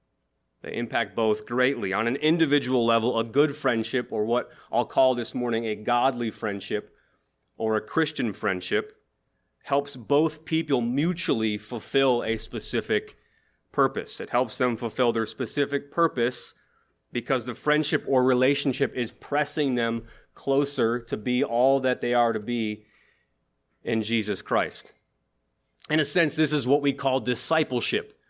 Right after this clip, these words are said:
In a good friend, a godly friend, in a Christian friend, God disciples us. He instructs us. He encourages us. He teaches us. He contradicts us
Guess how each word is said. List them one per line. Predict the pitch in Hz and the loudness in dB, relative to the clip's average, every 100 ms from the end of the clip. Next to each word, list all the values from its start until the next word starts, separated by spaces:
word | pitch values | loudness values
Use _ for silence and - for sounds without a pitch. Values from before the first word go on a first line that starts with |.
| _ _ _ _ _ _ _ _ | _ _ _ _ _ _ _ _
In | 127 | -2
a | 120 | -2
good | 110 151 165 | 2 2 2
friend, | - 135 127 131 | 2 2 2 2
a | 117 | 0
godly | 107 131 139 151 131 | 0 2 4 2 0
friend, | 117 120 113 113 | -4 -2 0 0
in | - 120 | -2 -4
a | 110 | -6
Christian | - 185 165 - 127 | -2 -2 -2 -2 -4
friend, | 113 113 110 107 | -2 -2 -2 -4
God | 120 123 131 131 | -2 2 2 2
disciples | 120 - - 139 135 104 | -4 -4 -2 -2 0 -4
us. | 92 85 - - _ _ _ | -4 -8 -14 -20 _ _ _
He | - | -4
instructs | 120 113 - 147 139 - | -4 -4 0 2 2 -2
us. | 95 - | -6 -2
He | |
encourages | 107 104 - 151 151 120 92 | -4 -4 -2 2 2 2 -2
us. | 87 - - - _ _ _ | -4 -6 -12 -16 _ _ _
He | 123 | -10
teaches | 113 - 180 156 120 | -8 -4 -4 0 -2
us. | 95 85 - | 0 -4 -6
He | 113 | -10
contradicts | - - 147 143 135 110 120 - | -6 0 0 0 -2 0 0 0
us | 107 92 - - | -2 -2 -4 -10